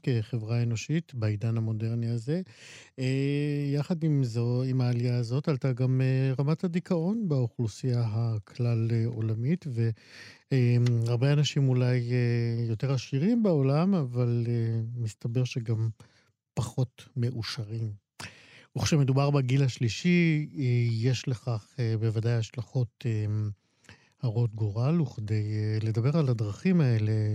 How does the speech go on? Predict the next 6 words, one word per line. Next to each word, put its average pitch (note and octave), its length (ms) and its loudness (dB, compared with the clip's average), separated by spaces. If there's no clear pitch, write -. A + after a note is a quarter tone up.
של, A2 500 -4
אה, G#2+ 340 -2
להיטיב A2+ 520 0
את - 140 -4
מצבנו, G#2 600 -4
אה, G#2+ 220 0